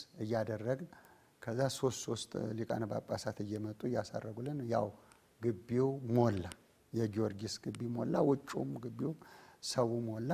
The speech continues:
ጸሎት ይፈልጋል። ምህላው ቀጠለ። ሙሉ ቀን ነው። ጠዋት ነው የምንጀምረው አንድ ሰዓት ተኩል፣ ማታ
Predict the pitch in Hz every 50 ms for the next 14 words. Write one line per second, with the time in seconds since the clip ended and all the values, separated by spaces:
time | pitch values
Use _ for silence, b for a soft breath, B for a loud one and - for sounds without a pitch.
0 | 285 285 233 160 - - - 131 127 127 123 - - 117 - 113 110 107 113 113
1 | 139 185 - - 302 233 - 113 110 120 110 110 107 110 110 107 107 - B B
2 | B B B B B B - - 117 - - - - 120 143 170 190 226 226 202
3 | 196 190 175 - - 117 107 101 98 98 98 - - - 135 131 123 - 110 113
4 | 113 113 113 110 117 120 127 127 131 - 135 139 139 131 - - 151 - - 170
5 | 160 - - - - - - _ b b b b b b b b b _ _ _
6 | 135 120 123 120 - - 110 117 131 131 127 - -